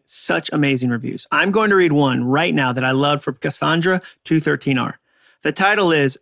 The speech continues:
"John Calls Me Every Week." And the review says, "John calls me every week. Isn't your favorite time of the week getting a personal message from Jon Acuff? Oh, he, he doesn't call you?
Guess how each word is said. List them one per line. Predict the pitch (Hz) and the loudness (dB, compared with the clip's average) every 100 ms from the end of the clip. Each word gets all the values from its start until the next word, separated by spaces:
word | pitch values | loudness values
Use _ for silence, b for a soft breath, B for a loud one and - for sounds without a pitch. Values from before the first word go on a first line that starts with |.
| - | -8
"John | 139 135 156 190 208 | -4 0 2 2 2
Calls | 190 175 156 | 2 2 2
Me | 156 | 2
Every | 147 143 | 2 2
Week." | 131 117 - - | 0 -2 -6 -6
And | 139 | 0
the | 143 | 2
review | 147 139 202 | 2 2 2
says, | 202 - 127 135 175 - _ _ _ _ _ _ _ | 0 -2 -4 -4 -8 -12 _ _ _ _ _ _ _
"John | - 180 190 | -2 0 0
calls | 185 160 | 0 0
me | 151 135 | 2 0
every | 123 | 0
week. | 113 113 _ - | -6 -10 _ -4
Isn't | 196 233 | -2 0
your | 262 220 | 0 -2
favorite | - 156 151 - | 0 -2 -2 -2
time | 143 143 | 0 0
of | |
the | 131 | 0
week | 135 139 | 0 0
getting | 139 127 | -2 -2
a | |
personal | - 135 - 131 | -4 -6 -2 -2
message | 123 123 131 | -2 -4 -6
from | 135 | -4
Jon | 123 120 | -2 -4
Acuff? | 123 - 160 - - | -4 -4 -6 -4 -2
Oh, | 247 123 | 0 0
he, | 135 156 - _ _ _ | -2 -4 -6 _ _ _
he | 160 | 0
doesn't | 170 160 | 2 0
call | 147 160 | 0 0
you? | 175 | -2